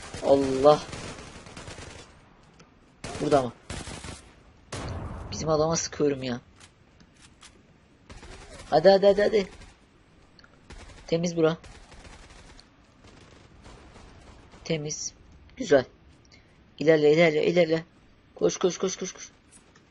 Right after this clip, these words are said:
Baselerine girdim, işte bu. Baba, Allah.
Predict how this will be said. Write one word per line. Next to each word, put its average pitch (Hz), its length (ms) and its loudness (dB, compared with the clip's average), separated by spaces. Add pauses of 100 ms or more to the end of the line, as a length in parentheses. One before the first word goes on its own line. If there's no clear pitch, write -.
(1000)
Baselerine 180 560 8
girdim, 156 300 -2
işte 151 360 0
bu. 139 380 -4 (580)
Baba, 160 220 2 (200)
Allah. 160 440 8